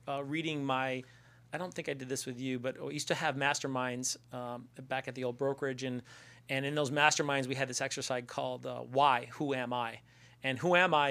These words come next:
is an-, you answering these three questions. Who am I? What do I want? And what am I willing to do? And, uh, I ran masterminds on those 'cause those sound like really simple questions. But, um, when you really spend time, like, what, who am I really?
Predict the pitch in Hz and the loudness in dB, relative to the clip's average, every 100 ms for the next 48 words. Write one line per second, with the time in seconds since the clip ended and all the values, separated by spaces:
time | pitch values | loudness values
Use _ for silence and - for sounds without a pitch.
0 | 131 127 - - 143 151 160 147 156 139 | 2 0 -4 -4 -4 -4 -6 -2 -2 -4
1 | 143 131 123 139 127 208 - 139 131 - | -4 -4 -4 -6 0 0 2 -2 -4 0
2 | 175 151 131 127 147 - _ _ 139 151 | 4 4 4 0 -4 -12 _ _ 0 4
3 | 185 175 147 135 135 - _ _ - 135 | 6 6 6 2 0 -6 _ _ -4 -4
4 | 139 139 147 135 135 135 123 123 120 104 | -2 0 0 0 -2 -2 -4 -8 -8 -10
5 | _ _ - _ _ _ - - - 143 | _ _ -20 _ _ _ -20 -20 -6 -4
6 | 135 131 131 139 160 151 - 139 160 - | -2 -2 0 2 2 2 -2 2 2 2
7 | 135 120 123 123 123 123 151 131 175 - | 0 0 -2 -2 -2 0 0 4 4 6
8 | 302 330 165 175 180 - - 127 - 160 | 6 4 4 4 4 2 -2 0 0 2
9 | - 117 - - - - - - - 165 | 0 -4 -10 -10 -12 -20 -20 -20 4 6
10 | 156 - 147 151 139 127 - _ _ - | 6 4 -2 0 0 -4 -10 _ _ -4
11 | 180 190 175 190 247 240 226 - 190 180 | 0 2 2 4 8 8 8 4 2 0
12 | - 170 165 156 143 135 165 262 226 - | 0 2 2 2 -2 -4 0 0 0 -4
13 | 269 330 330 - 170 180 156 139 127 123 | 0 2 2 -2 -8 -2 0 2 0 -2
14 | 131 123 95 101 | -2 -2 -6 -14